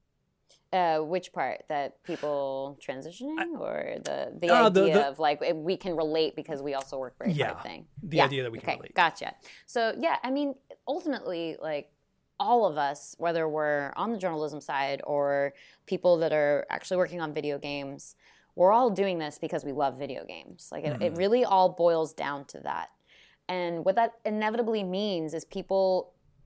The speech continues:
Speaker 1: either because of bad structures at certain companies that are, um, maybe forcing, uh, people to work overtime, and I'm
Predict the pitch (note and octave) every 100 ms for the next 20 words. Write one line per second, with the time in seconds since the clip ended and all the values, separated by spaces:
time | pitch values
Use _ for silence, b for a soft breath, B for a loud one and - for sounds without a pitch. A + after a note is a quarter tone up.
0 | - A#3 A#3+ A#3 G#3 G3 G3 E3+ D3+ -
1 | - G3+ G#3 - F#3+ F3 - E3+ E3 -
2 | F#3 D#3 D#3+ E3+ D#3 D#3 D3+ D3+ - D#3
3 | D3 C#3+ C#3+ C#3 b b b - D#3 B2+
4 | E2+ - - - F3 F3+ F#3+ F3+ F3 -
5 | F#3 F#3 F#3 F3 E3+ E3+ - E3 D#3 -
6 | E3+ E3+ D#3+ D#3+ D#3 D3+ D3+ D#3 D#3 D#3
7 | D3 D3 D3 D#3 D3+ D#3 D3+